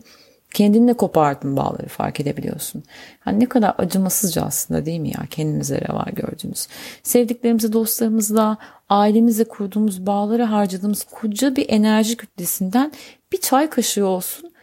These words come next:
kendimizle kurduğumuz ilişkiye vermiyoruz. Biraz oralara fazla fazla aktardığın enerjiyi kendinle olan ilişkine aktarmaya başladığındaysa kendinle ilişkin hem daha dürüst olmaya başlıyor, hem kendinle yüzleşiyorsun, hem de kendinle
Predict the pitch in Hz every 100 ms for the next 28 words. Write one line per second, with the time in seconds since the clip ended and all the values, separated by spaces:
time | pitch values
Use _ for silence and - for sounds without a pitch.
0 | _ - 247 240 269 269 262 233 214 214
1 | 214 208 - - 226 175 175 175 143 -
2 | - _ _ _ _ _ _ - 277 254
3 | 226 220 220 240 - _ - 220 220 233
4 | 220 190 - 180 - 190 190 - 190 180
5 | 175 185 - 226 226 240 220 160 170 165
6 | - 180 165 - 180 180 190 180 180 -
7 | 196 202 208 220 196 277 285 - - _
8 | _ - 226 226 240 240 214 - 233 220
9 | 247 220 220 226 190 226 - 180 151 139
10 | 135 131 135 - 160 190 233 _ _ _
11 | 220 233 226 226 240 226 165 139 135 -
12 | - 147 - 208 226 247 247 - 240 247
13 | 247 247